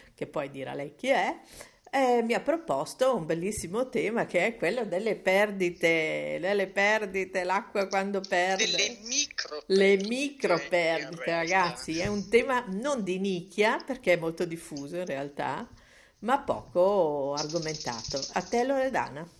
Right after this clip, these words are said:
Speaker 2: Eh, allora, la settimana scorsa abbiamo toccato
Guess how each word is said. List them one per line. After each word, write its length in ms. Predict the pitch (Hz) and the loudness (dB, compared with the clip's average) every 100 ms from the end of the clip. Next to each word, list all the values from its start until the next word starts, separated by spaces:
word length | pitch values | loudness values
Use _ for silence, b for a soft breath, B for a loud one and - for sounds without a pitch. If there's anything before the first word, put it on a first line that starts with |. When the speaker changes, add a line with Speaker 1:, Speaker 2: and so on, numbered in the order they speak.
| - - - - - B B B - - | -20 -20 -20 -20 -18 B B B -20 -14
Speaker 2:
Eh, 400 | - - 143 143 143 _ _ _ | -12 -12 -18 -20 -20 _ _ _
allora, 480 | - 170 165 156 151 - _ - 170 180 180 | -16 -8 -4 -4 -4 -8 _ -20 -14 -8 -2
la 120 | 226 | 0
settimana 520 | - - - 143 143 | 0 -4 -10 -16 -6
scorsa 560 | - - 135 120 - 151 | -6 -6 -10 -4 -2 -2
abbiamo 340 | - 151 156 | -6 -8 -8
toccato 920 | - - - 156 135 - - 135 139 | -12 -12 -6 -4 -4 -10 -16 -16 -18